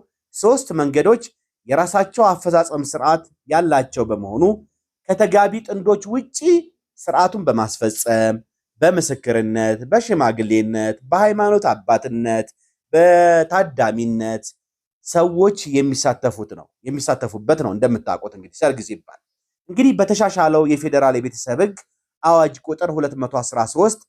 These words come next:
አስራ ዘጠኝ ዘጠና ሁለት አንቀጽ ዘጠና አራት መሰረት ጋብቻ መኖሩን ለማስረዳት የሚቀርበው ቀዳሚ ማስረጃ የጋብቻ የምስክር ወረቀት ነው ይላል የቤተሰብ ህጉ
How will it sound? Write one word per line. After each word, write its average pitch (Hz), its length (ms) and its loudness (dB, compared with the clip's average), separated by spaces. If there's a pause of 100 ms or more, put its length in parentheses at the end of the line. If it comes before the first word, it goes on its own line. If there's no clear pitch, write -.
(340)
አስራ 165 300 -2 (120)
ዘጠኝ 160 440 2 (560)
ዘጠና 160 540 0
ሁለት 127 360 -2 (840)
አንቀጽ 147 460 2 (120)
ዘጠና 131 340 -2
አራት 110 280 -2 (500)
መሰረት 214 400 2 (540)
ጋብቻ 220 360 0 (120)
መኖሩን 214 360 0
ለማስረዳት 220 760 2 (540)
የሚቀርበው 170 760 2
ቀዳሚ 151 400 0
ማስረጃ 123 560 -2 (640)
የጋብቻ 127 640 -2 (480)
የምስክር 117 540 -6
ወረቀት 98 380 -6
ነው 90 180 -16 (240)
ይላል 160 260 2
የቤተሰብ 135 440 -4
ህጉ 147 180 -8